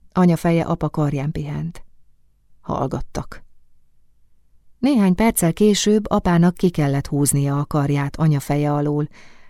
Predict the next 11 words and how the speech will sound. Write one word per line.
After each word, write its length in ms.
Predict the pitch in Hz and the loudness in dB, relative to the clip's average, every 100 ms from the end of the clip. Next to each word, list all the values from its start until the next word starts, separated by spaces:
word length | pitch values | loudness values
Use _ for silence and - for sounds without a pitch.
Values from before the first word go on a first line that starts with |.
| - | -16
mert 220 | - - | -8 -2
már 160 | - 160 | 2 2
egészen 400 | 147 143 - 139 | 2 2 2 0
elzsibbadtak 680 | 135 127 127 127 127 - 123 | -2 -4 -6 -6 -8 -10 -8
az 120 | 123 | -8
ujjai. 500 | 123 120 147 - 67 - _ _ - _ _ _ _ _ - - _ - _ _ _ _ _ _ - _ - _ | -8 -8 -10 -12 -14 -20 _ _ -20 _ _ _ _ _ -20 -20 _ -20 _ _ _ _ _ _ -20 _ -20 _
Én 200 | 233 226 | 4 4
a 40 | |
szomszéd 440 | 226 208 185 180 | 4 4 4 2
szobában 460 | 170 160 160 156 160 | 0 -2 -2 -2 -2
sírtam. 540 | - 170 156 - 170 | -2 -6 -8 -8 -8